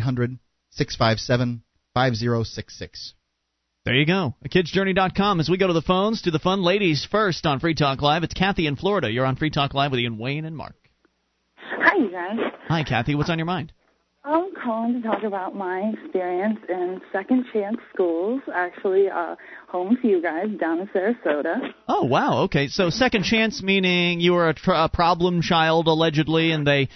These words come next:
Speaker 2: took you out of the
Speaker 3: Yes.
Speaker 2: regular school and put you in, uh,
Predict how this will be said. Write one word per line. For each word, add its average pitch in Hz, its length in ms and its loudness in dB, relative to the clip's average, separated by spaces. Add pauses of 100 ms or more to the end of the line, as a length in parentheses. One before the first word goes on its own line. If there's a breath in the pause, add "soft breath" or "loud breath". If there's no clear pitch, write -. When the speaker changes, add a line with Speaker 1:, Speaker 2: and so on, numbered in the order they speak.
(140 loud breath)
Speaker 2:
took 185 220 2
you 180 140 4
out 165 120 4
of 208 60 4
the 196 100 6
Speaker 3:
Yes. 127 100 4
Speaker 2:
regular 160 400 2
school 160 440 2
and 143 140 0
put 151 180 2
you 151 160 4
in, 143 260 2
uh, 139 280 4